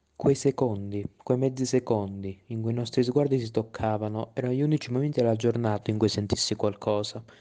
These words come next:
L'improvvisa morsa allo stomaco, la rabbia che prendeva a scorrere, era come un pesce che fissava l'amo.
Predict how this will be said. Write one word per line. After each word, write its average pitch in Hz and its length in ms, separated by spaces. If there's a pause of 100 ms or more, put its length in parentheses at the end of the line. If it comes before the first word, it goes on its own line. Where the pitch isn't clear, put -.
(260)
L'improvvisa 123 560
morsa 120 300
allo 107 140
stomaco, 104 600
la 107 100
rabbia 127 320
che 113 140
prendeva 107 380
a 104 40
scorrere, 104 840 (120)
era 110 160
come 117 200
un 127 120
pesce - 380
che 101 100
fissava 104 460
l'amo. 104 400